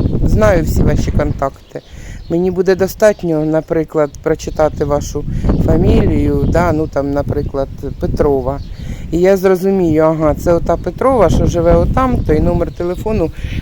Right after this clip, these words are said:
подивлюся по журналу, в неї такий-то. А якщо ми з вами ніколи не співпрацювали, якщо ви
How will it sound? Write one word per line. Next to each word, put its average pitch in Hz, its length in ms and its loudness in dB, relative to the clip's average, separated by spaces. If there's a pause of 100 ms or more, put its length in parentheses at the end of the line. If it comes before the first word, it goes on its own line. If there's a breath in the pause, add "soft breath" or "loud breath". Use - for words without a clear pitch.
подивлюся 175 560 0
по 156 680 4
журналу, 156 680 0 (1000 loud breath)
в 156 60 -6
неї 175 260 2
такий-то. 139 720 -4 (800 loud breath)
А 175 60 -6
якщо 180 340 -6
ми 226 100 2
з 214 40 -2
вами 220 280 -4
ніколи 233 420 -2
не 175 380 2 (420 loud breath)
співпрацювали, 165 1040 0
якщо 190 460 -2
ви 185 280 -2